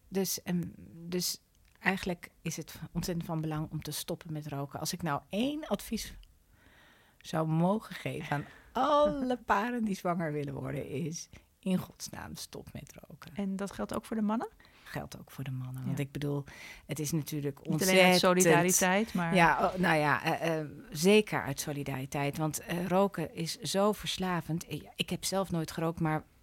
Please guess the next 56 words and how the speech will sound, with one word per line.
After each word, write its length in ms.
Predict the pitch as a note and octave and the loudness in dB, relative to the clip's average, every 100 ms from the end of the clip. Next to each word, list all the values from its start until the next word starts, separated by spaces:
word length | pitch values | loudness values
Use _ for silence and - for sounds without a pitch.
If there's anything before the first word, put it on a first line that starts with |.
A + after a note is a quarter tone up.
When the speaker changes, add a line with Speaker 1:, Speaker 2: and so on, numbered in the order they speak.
| - | -12
Speaker 1:
wat 180 | E3+ E3+ | -4 -2
ik 120 | E3 | 0
lees 580 | D#3 D#3+ F#3 A3 A3 - | 0 2 2 2 -2 -4
over 300 | E3 D#3+ E3 | -2 -2 -2
roken 340 | D#3 D#3 D3+ D3+ | -2 -2 -4 -6
is 140 | D3+ | -6
dat 140 | E3 | -6
het 160 | D#3 D3+ | -8 -6
een 200 | D3+ D3+ | -6 -4
heftige 580 | D3 E3 A3 - G#3 D3 | -2 0 -2 -2 -4 -4
verslaving 640 | - D3 C#3 D3 D#3+ C#3 | -8 -4 -4 -4 -6 -6
is. 240 | C3 - - - - - - | -8 -10 -14 -18 -18 -20 -8
Dat 160 | - E3 | -2 -2
het 120 | D#3+ | 4
moeilijk 380 | E3+ A3+ C4 A3+ | 6 8 6 2
is 160 | D3+ - | -4 -4
om 180 | D#3 | -4
te 100 | D#3 | -4
stoppen. 460 | D3 - G3 A#3 E4 - - - - - - | -6 -4 -4 -4 -10 -14 -20 -18 -16 -16 -4
En 140 | - F3 | 2 4
dat 120 | E3+ | 2
het 180 | D#3+ - | -2 -2
ontzettend 360 | E3 F#3+ F3+ | 0 2 2
belangrijk 360 | E3+ E3 E3 D#3 | 2 2 2 0
is 180 | D#3+ - | -4 0
dat 200 | E3 D#3+ | -2 -2
je 80 | |
elkaar 380 | F3 D#3+ D3+ D3+ | -4 -4 -4 -2
daarin 280 | D3+ - C#3+ | -4 -4 -2
steunt. 580 | C3+ - F3 G#3 C#4+ - - - | -2 0 2 2 0 -8 -18 -2
En 140 | F3 | 0
eventueel 440 | F#3+ E3+ - D#3 C3+ | 0 -2 -2 -4 -2
hulp 340 | B2+ E3 F3 | 2 4 2
zoekt 320 | - D3 - | -2 -6 -6
als 160 | - - | -8 -8
het 140 | D3+ | -8
jezelf 400 | - D3 D#3 C#3 | -8 -2 0 0
niet 160 | E3 E3+ | -2 2
lukt. 300 | A#3 C4+ - - - - | 2 2 -4 -20 -20 -6
Door 180 | C#3+ | -2
naar 100 | D3+ | 0
de 60 | D3 | 0
huisarts 500 | D#3 G#3 G#3+ G#3 - | 2 2 2 0 -2
te 120 | F#3+ | -4
gaan. 360 | F3+ - D#3+ D#3+ | -4 -4 -4 -4
Er 60 | |
zijn 200 | D#3+ D3+ | -4 -6
allerlei 260 | D#3 E3 E3+ | -4 -2 -2
stoppen 340 | D#3+ F#3 - | -2 -4 -4
met 140 | D#3 D#3+ | -6 -4
roken 300 | E3 E3 E3+ | -2 -4 -4
programma's 480 | - E3 D#3+ D#3 D3+ | -8 -6 -4 -4 -4
waar 140 | C#3+ | -4
een 80 | D3+ | -4
huisarts 420 | D3+ D3+ - - | -4 -4 -4 -8
eventueel 380 | B2+ - C#3 | -8 -8 -8